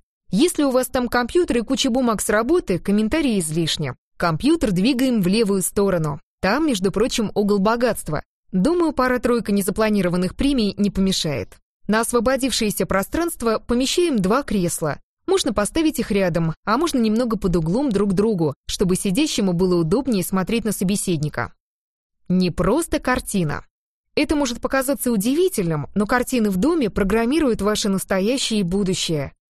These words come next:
То, что мы видим каждый день, влияет на нашу жизнь.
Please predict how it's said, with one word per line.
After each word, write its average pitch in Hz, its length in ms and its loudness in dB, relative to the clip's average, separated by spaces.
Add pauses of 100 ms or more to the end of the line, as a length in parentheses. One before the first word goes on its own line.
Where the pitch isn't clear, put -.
(180)
То, 370 80 2
что 330 160 0
мы 269 140 2
видим 247 320 0
каждый 214 340 0
день, 277 400 0
влияет 190 560 2
на 196 100 2
нашу 196 320 -2
жизнь. 160 420 -2